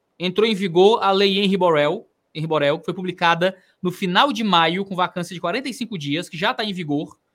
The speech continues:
que muda o Código Penal e que diz que agora deixar de comunicar a uma autoridade pública a prática de violência, de tratamento cruel ou degradante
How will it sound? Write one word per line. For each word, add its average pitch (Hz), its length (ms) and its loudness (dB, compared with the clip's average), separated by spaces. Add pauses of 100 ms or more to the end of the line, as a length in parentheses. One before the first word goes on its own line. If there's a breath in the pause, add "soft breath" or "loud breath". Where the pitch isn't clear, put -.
(260)
que 247 120 -2
muda 208 640 4 (280)
o 165 100 -8
Código 175 340 0
Penal 156 480 -2 (280)
e 185 80 -14
que 214 100 -4
diz 269 200 2
que - 80 -4
agora 202 420 2
deixar 220 600 4
de 302 140 -8
comunicar 233 800 -2 (340)
a 170 120 0
uma 202 120 2
autoridade 202 560 2
pública 208 580 -6
a 151 120 -2
prática 220 380 0
de 190 100 -4
violência, 233 880 -2 (240 soft breath)
de 170 100 -10
tratamento 180 440 -4
cruel 175 380 0
ou 240 80 0
degradante 185 880 -4